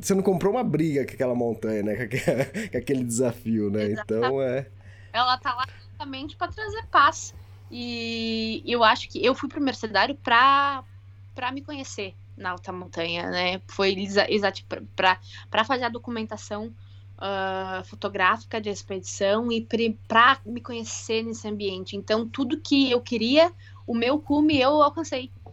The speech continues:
Speaker 2: que foi todas essas etapas. Então, acho que cada um, de fato, tem o seu. O Henrique alcançou o dele, que foi ter pedido a mulher em casamento. Eu fui
Speaker 1: Uhum.
Speaker 2: ter reconhecido o ar rarefeito. O Henrique chegou no cume dele levando um cliente,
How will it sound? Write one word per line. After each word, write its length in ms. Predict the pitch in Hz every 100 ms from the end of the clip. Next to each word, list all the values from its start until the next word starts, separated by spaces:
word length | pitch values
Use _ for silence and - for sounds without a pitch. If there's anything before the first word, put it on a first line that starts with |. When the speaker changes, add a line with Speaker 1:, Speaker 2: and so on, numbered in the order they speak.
| - - - -
Speaker 2:
que 360 | 240 240 233 226
foi 120 | - 262
todas 360 | - 240 269
essas 160 | 285 269
etapas. 720 | 277 262 254 - 190 - - - - - -
Então, 300 | 220 233 240
acho 140 | 254
que 60 | -
cada 240 | 302 254
um, 100 | 269
de 80 | 285
fato, 280 | 269 277 285
tem 180 | - 240
o 40 | 226
seu. 260 | - 208
O 60 | 214
Henrique 540 | 208 226 262 262 226 -
alcançou 480 | - 208 233 226 247
o 20 |
dele, 300 | 214 220 226
que 140 | 220 220
foi 500 | - 214 220 214 208 - - -
ter 120 | 220
pedido 800 | 208 233 214 220 208 202 220 208 - - -
a 320 | 196 196 196
mulher 280 | 208 214 208
em 40 |
casamento. 760 | 196 196 190 196 208 240 240 240
Eu 240 | 226 233
fui 640 | - - - 226 226 233 226
Speaker 1:
Uhum. 80 | -
Speaker 2:
ter 100 | 226
reconhecido 680 | 233 226 226 - 240 226
o 40 | 220
ar 120 | 208
rarefeito. 640 | 208 202 - 208 226 233 247
O 40 |
Henrique 420 | 233 208 262 -
chegou 260 | - 240 233
no 100 | 226
cume 240 | 233 226
dele 420 | 214 220 233 226 226 - -
levando 520 | 214 214 226 233 233
um 80 | 226
cliente, 680 | - 233 214 226 233 269